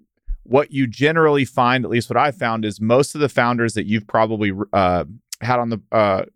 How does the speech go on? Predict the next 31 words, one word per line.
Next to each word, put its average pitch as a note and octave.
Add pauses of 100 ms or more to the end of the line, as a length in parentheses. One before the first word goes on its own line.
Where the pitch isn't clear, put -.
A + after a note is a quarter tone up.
(100)
talked B2+
about B2+
on A#2
the A#2
podcast, G#2
read A2
about, F#2+ (540)
or A2+
even B2+
the, A#2
just G#2
the A2
story A#2+
that A2
you B2
just A2
told, G2 (840)
come E3
from B2
some C#3
sort B2
of G2
really A#2
tough A2
upbringing, F#2+
or A2+
something E3
happened A2+
early F#2+
on. E2+ (800)
And B2